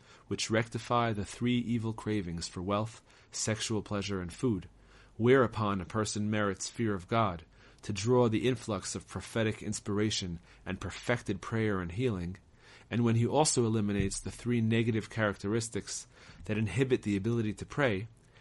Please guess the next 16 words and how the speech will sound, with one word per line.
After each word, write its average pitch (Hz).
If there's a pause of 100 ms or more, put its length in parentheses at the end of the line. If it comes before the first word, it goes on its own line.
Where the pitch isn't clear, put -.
(240)
then 110
the 110
entire 139
host 127
of 113
heaven, 98 (320)
all 127
the 131
stars 123
and 113
constellations 110
and 101
all 104
the 104
supernal 123
angels, 101